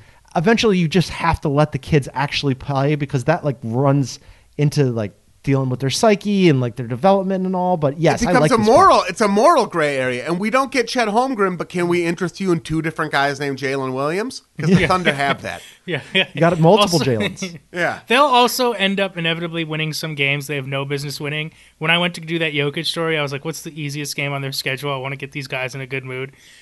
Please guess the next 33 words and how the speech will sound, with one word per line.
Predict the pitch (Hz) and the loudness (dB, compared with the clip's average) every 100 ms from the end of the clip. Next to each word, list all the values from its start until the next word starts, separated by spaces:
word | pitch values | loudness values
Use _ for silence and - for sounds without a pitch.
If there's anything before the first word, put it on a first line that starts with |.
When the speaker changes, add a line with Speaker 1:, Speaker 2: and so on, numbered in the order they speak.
| _ | _
Speaker 3:
And | - 160 156 | -4 -2 0
they | 147 | -2
lost | 143 139 139 | -2 -2 -2
to | 147 | -2
the | 135 | -6
Thunder | 135 131 127 | -6 -6 -8
that | 127 123 | -8 -10
night, | 131 123 123 | -10 -12 -12
who | - | -10
were | 151 | -6
sitting, | 143 - 214 196 170 - - - | -6 0 2 2 -2 -10 -20 -8
sitting, | - - 247 226 196 196 | -4 0 0 0 -2 -2
they | 233 | 0
were | 285 | 0
playing | 233 254 240 | 0 -2 2
guys | 220 196 | 0 0
I've | 175 156 | -4 -6
literally | 180 233 208 202 180 | -2 0 0 -4 -6
<laughs> | - | -4
never | 175 160 | -4 -4
heard | 156 156 - | -4 -6 -6
of, | - - _ 160 | -12 -12 _ -12
okay? | 156 196 175 170 - - - | -8 -4 -4 -6 -14 -20 -8
And | 185 - | -6 -6
they'll | 185 196 | -4 -4
somehow | 196 202 180 | -4 -2 0
Speaker 2:
Yeah. | 175 | 2
Speaker 3:
string | 120 - 170 | 0 -2 -6
together | 160 151 147 | -4 -4 -4
a | |
win. | 135 135 | -6 -8
It's | 156 151 | -8 -10
ridiculous. | 151 135 131 110 113 - | -8 -10 -10 -20 -20 -20